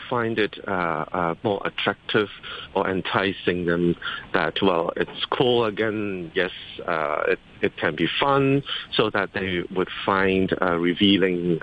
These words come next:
uh, their faces again would be something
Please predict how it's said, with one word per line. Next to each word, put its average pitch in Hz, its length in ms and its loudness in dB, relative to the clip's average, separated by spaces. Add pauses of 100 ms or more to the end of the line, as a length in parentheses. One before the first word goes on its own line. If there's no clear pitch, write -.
uh, 80 400 2
their 78 160 0 (100)
faces 98 380 0
again 95 420 2 (300)
would 90 180 2 (100)
be 80 460 2 (240)
something 85 480 0